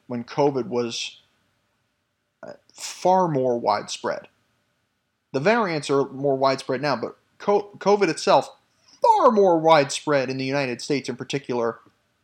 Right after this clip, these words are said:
I don't understand why you wait until now to do this.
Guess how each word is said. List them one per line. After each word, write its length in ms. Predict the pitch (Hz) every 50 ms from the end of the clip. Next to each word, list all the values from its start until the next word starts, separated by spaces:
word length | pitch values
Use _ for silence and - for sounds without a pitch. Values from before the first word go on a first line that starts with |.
| _ _ _ _ _ _ _ _ _ _ - 143
I 80 | 156
don't 120 | 170 190 202
understand 440 | 202 196 175 170 - - 180 170 160
why 100 | 160 156
you 100 | 143 139
wait 180 | 156 165 -
until 280 | - 143 - - 151 143
now 680 | 139 139 135 135 135 135 131 127 123 117 117 123 _ _ _ _ _ -
to 120 | - 127
do 200 | 120 123 123 120
this. 400 | 110 101 - - - - - -